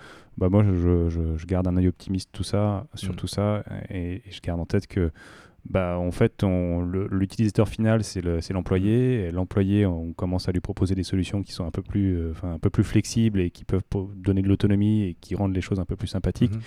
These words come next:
Speaker 1: Donc, c'est peut-être un peu un, un sens logique de l'histoire, et il y a pas de raison que, que, que la dynamique s'arrête, je pense.
Speaker 2: Mhm.
Speaker 1: Super.
Speaker 2: Ouais, euh, bah, oui, c'est, c'est, si je dois dire, moi, euh,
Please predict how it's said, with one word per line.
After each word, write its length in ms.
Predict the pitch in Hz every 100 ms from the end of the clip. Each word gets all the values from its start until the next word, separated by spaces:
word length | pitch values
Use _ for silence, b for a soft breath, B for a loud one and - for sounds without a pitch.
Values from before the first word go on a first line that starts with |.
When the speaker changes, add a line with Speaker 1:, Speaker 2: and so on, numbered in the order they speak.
| B B -
Speaker 1:
Donc, 100 | 90
c'est 140 | - 95
peut-être 280 | 127 120
un 80 | 104
peu 200 | 92 113
un, 220 | 101 90
un 80 | 98
sens 240 | - 98 -
logique 220 | 98 104
de 80 | 98
l'histoire, 460 | 87 - 110 113
et 40 | 82
il 60 |
y 60 | 82
a 20 |
pas 140 | -
de 80 | 92
raison 240 | 87 92 101
que, 400 | - 82 82 87
que, 500 | - 82 80 90 110
que 120 | - 120
la 100 | 92
dynamique 420 | 104 98 110 -
s'arrête, 400 | 95 87 - -
je 60 | 95
pense. 340 | - 80 - - - 80
Speaker 2:
Mhm. 180 | 92 127 B B B B
Speaker 1:
Super. 320 | - - -
Speaker 2:
Ouais, 120 | 113 -
euh, 500 | 95 98 95 92 87
bah, 220 | 85 87 -
oui, 100 | 117
c'est, 200 | - 98
c'est, 180 | - 73
si 180 | 87 95
je 60 |
dois 160 | 87 104
dire, 240 | 104 104 95
moi, 240 | 98 95 -
euh, 400 | 80 76 73